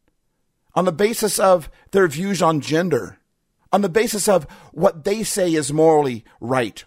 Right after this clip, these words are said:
or wrong. On the basis of how they feel about the wall or allowing immigrants into the United States. On the basis of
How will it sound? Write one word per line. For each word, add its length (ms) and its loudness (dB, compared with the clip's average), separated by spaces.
or 160 -2
wrong. 480 -4
On 100 2
the 60 2
basis 340 -2
of 120 0
how 200 0
they 100 0
feel 300 0
about 260 0
the 100 -2
wall 520 2
or 140 4
allowing 380 2
immigrants 560 -4
into 500 -6
the 80 -6
United 300 0
States. 560 -8
On 140 0
the 80 0
basis 380 -2
of 240 0